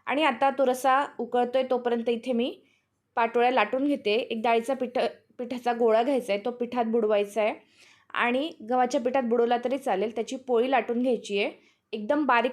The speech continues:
पण नाही, एकदम जाड पण नाही, मध्यम आणि मस्त त्याच्या त्रिकोणी आकाराच्या पाटोळ्या लाटून घ्यायच्या आहेत आणि सुरीच्या साहाय्याने ते कट करायचं आहे. सुरीला आधी पीठ लावायचं म्हणजे ते पटकन कट होतात आणि रस्स्याला उकळी आल्यानंतर त्यात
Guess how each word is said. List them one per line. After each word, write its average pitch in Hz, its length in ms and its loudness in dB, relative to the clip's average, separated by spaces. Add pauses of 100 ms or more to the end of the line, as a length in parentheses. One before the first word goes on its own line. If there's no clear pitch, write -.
पण 277 100 2
नाही, 285 180 0
एकदम 254 300 -2
जाड 214 280 2
पण 247 180 -2
नाही, 247 140 0
मध्यम 233 480 -2 (420)
आणि 262 220 0
मस्त 285 300 0
त्याच्या 277 240 2
त्रिकोणी 254 440 -2
आकाराच्या 220 440 0
पाटोळ्या 254 460 0
लाटून 233 360 0
घ्यायच्या 220 300 -2
आहेत - 120 -10 (280)
आणि 226 160 -2
सुरीच्या 254 380 0
साहाय्याने 240 420 2
ते 294 100 -4
कट 330 220 0 (100)
करायचं 196 320 0
आहे. 196 60 -6
सुरीला 247 360 0
आधी 240 180 0
पीठ 269 340 -6
लावायचं 208 400 2
म्हणजे 247 280 -2
ते 262 60 0
पटकन 254 460 -4
कट 254 240 0
होतात 220 240 -2 (600)
आणि 302 220 0
रस्स्याला 269 500 2
उकळी 262 260 -2
आल्यानंतर 247 580 0
त्यात 233 220 -2